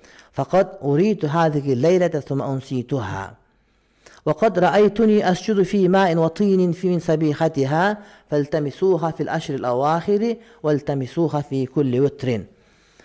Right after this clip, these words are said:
Keyin maňa habar geldi. "Ramazandın akırkı üçten birinde, akırkı on gündügünde sen etikafga olturup, oşol jerden Kadir tündü karmagyn" dep maňa oşunday habar geldi, deydi.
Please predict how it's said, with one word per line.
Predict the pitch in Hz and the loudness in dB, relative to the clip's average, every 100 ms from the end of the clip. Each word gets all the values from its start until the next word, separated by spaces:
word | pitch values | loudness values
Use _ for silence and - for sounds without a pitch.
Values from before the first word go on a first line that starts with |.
| _ _ _ _ _ _ _ _ _ _ _ _ - | _ _ _ _ _ _ _ _ _ _ _ _ -6
Keyin | 165 233 269 240 - - | 0 2 2 -2 -14 -8
maňa | 156 202 240 - | 0 2 2 2
habar | 208 233 233 | 4 6 6
geldi. | 190 151 117 104 - _ _ _ - | 4 2 2 -4 -6 _ _ _ 0
"Ramazandın | 190 226 220 240 247 | 4 4 4 2 2
akırkı | 208 185 196 233 233 233 269 | 0 -2 0 2 2 0 0
üçten | 202 185 - 214 190 | 0 -4 0 0 4
birinde, | 190 190 175 | 4 4 2
akırkı | 190 233 208 | 2 0 2
on | 220 220 | 2 2
gündügünde | 220 208 220 214 214 214 214 135 | 2 2 2 2 2 2 0 0
sen | 185 | 0
etikafga | 190 185 - 180 - | 0 -2 -4 -2 0
olturup, | 190 185 214 254 - - - | 0 2 0 -2 -8 -8 -2
oşol | 170 214 208 | 0 2 2
jerden | 170 160 165 | 2 0 0
Kadir | 170 160 151 | 0 0 -2
tündü | - 151 147 | -4 -6 -2
karmagyn" | 165 139 127 117 127 | -2 -2 -2 -2 -2
dep | 151 165 | -2 -4
maňa | 123 131 | -4 -4
oşunday | - 117 117 - | -6 -6 -6 -6
habar | 123 107 131 | -4 -4 -4
geldi, | 117 107 98 104 101 101 | -4 -6 -8 -10 -10 -10
deydi. | 95 95 _ | -12 -16 _